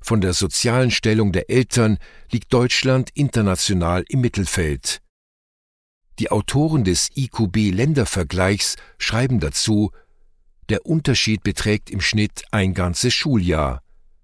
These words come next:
Die Vorstellung aber, dass Deutschland weltweit gesehen eines der ungerechtesten Bildungssysteme hat, kann mit iglo, Internationale Grundschulleseuntersuchung, und tims,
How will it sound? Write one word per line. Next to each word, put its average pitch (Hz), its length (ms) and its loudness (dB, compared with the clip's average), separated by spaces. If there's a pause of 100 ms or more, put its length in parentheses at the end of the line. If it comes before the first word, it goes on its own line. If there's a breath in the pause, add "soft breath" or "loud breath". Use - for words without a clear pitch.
(680)
Die 98 100 0
Vorstellung 123 640 2
aber, 87 460 2 (300 loud breath)
dass 107 220 -2
Deutschland 110 600 2
weltweit 107 500 0
gesehen 101 440 0
eines 110 340 -2
der 95 240 -2
ungerechtesten 101 880 -2
Bildungssysteme 87 920 0
hat, 101 260 -2 (400 loud breath)
kann 123 220 2
mit - 260 -2
iglo, 110 560 0 (380 loud breath)
Internationale 101 920 0 (100)
Grundschulleseuntersuchung, 104 1700 0 (300 loud breath)
und 107 220 -2
tims, 135 480 0